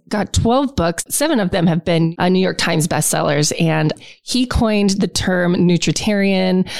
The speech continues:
I mean, this guy is just a powerhouse, and he is taking the world by storm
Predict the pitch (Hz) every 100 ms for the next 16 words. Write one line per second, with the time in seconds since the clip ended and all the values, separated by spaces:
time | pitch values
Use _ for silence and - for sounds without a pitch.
0 | 202 - 233 233 208 294 - - 185 170
1 | - 175 - 190 175 170 - - 180 170
2 | 170 - - - 175 190 165 160 156 156
3 | 165 170 214 226 226 190 - 190 190 202
4 | 180 170 170 170 165 - 175 180 175